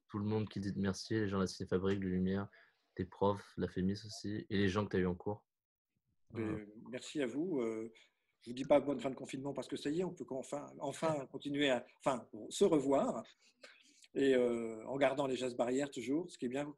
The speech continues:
Speaker 2: bien complexe. Je me demande comment je vais, je vais tourner là dans huit jours. <laughs>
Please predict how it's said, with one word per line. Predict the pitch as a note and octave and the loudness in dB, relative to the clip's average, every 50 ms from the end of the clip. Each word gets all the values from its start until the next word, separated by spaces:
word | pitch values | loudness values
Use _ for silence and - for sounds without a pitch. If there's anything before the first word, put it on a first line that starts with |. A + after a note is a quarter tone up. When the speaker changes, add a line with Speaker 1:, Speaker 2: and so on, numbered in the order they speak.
| _ _ | _ _
Speaker 2:
bien | - B2 C3 C#3 | -10 -6 -6 -6
complexe. | C#3 D3+ C#3 - - B2+ C#3+ - - - _ _ - | -6 -6 -10 -6 -6 -8 -8 -8 -12 -20 _ _ -4
Je | D3+ | -2
me | |
demande | D#3+ E3+ F#3+ G3+ G3 | 2 2 2 2 2
comment | - F3+ F3 F3 | 0 0 0 0
je | C#3+ D#3 D#3 | 2 2 2
vais, | C#3+ - - | 0 2 -2
je | D#3 B2 B2+ | -2 -2 -2
vais | D3+ | -2
tourner | - G3 F3 D3+ C#3+ C3 | 0 2 2 4 4 4
là | B2 A#2+ | 2 2
dans | A#2 A#2+ | 0 -2
huit | A#2+ A#2+ B2+ B2+ | -4 -4 -4 0
jours. | C3 D3 D#3+ F3+ F3+ F3+ - - - - - - - - - _ - | 0 2 2 0 -2 -6 -10 -12 -12 -20 -20 -20 -20 -20 -20 _ -6
<laughs> | - - - - - | -6 -6 -6 -18 -20